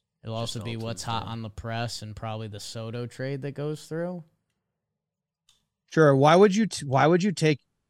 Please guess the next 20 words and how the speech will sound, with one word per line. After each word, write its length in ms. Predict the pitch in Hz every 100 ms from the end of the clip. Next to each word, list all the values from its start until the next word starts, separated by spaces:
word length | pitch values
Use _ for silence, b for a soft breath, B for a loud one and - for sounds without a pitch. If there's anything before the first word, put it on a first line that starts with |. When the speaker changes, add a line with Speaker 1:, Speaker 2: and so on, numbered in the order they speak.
| -
Speaker 3:
the 100 | 113 -
two 220 | - 175
prospects 580 | - 139 123 - 110 107
out 180 | 104 107
of 160 | 85
the 100 | 101
same 320 | - 123 131
game 540 | 117 101 92 82 78 82 _ _ _ _ _ _ _ _ _
when 200 | 113 113
you're 220 | 113 117 110
losing 480 | 139 151 147 151
and 100 | 127
one 200 | 117 123
guy 240 | 123 123 120
is 160 | 110
coming 280 | - 127 131
up 120 | 131
to 100 | -
the 80 | 117
plate 480 | 113 - 117 113 110